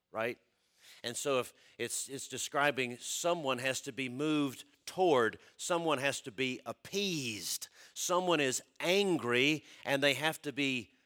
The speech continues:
placated, they have to be satisfied, and that was God. God was angry at us for our sins. His wrath was kindled.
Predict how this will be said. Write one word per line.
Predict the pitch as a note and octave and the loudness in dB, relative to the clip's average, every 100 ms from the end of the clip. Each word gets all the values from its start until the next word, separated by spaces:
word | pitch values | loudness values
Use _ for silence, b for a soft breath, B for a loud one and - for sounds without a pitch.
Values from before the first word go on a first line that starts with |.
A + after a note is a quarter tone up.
| b | b
placated, | - F3 F#3+ F#3+ D#3+ A#2 G2+ F#2+ | -4 6 6 6 4 4 2 -2
they | A2 | -2
have | B2 B2 | -2 -4
to | G2+ | -8
be | A#2 | -6
satisfied, | - F3 F3 D#3+ - - G2+ F2+ F2 B B | -2 2 2 2 -2 -4 -6 -6 -10 B B
and | B2 | -4
that | C#3+ B2 | -2 -2
was | D3 - | -6 -6
God. | E3 G#3+ B2 E2+ - _ _ _ _ _ _ _ _ _ _ _ _ _ _ | -6 -4 -6 -8 -16 _ _ _ _ _ _ _ _ _ _ _ _ _ _
God | A#2 C#3 E3+ F#3+ F3 E3 b - | -2 4 8 8 6 -6 b 2
was | D3 C#3 - - | 2 2 -4 -4
angry | D#3 F#3+ F#3+ E3 A#2+ B2 G#2 | 4 4 4 2 0 0 2
at | A2 A2+ | 0 4
us | B2+ D3+ - - _ | 2 2 -2 -6 _
for | D3+ C#3+ C#3 C#3+ D3+ - - | -2 2 4 4 4 -4 -2
our | B2+ B2+ C3+ C#3+ C#3 - | 2 2 2 -2 -2 -8
sins. | - - F#3+ D#3 A2+ F#2 - B B | -6 -2 0 0 0 -6 -14 B B
His | D#3+ D#3+ B2 | 0 0 -2
wrath | B2 D#3 F3+ D#3 A#2+ - b b | 2 4 6 6 4 -2 b b
was | C#3 C3+ - - | -2 0 -2 -4
kindled. | - G3 G#3 F#3 A#2+ F2+ F2 | -6 -4 -2 0 0 -2 -10